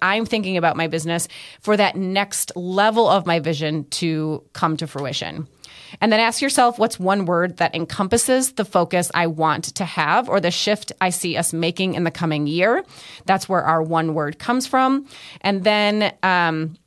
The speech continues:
the other thing I just wanted to touch on really quickly is why this is so important, even if you don't see yourself, like, growing a really big business. If you really do so-, sort of wanna have, like, a smaller operation, something that is,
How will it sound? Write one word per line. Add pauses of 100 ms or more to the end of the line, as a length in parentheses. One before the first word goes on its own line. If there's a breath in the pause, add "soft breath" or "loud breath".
(120)
the
other
thing
I
just
wanted
to
touch
on
really
quickly
is (520 loud breath)
why
this
is
so
important,
even
if
you
don't
see
yourself,
like, (160)
growing
a
really
big
business.
If
you
really
do
so-,
sort
of
wanna
have,
like,
a
smaller
operation,
something
that
is,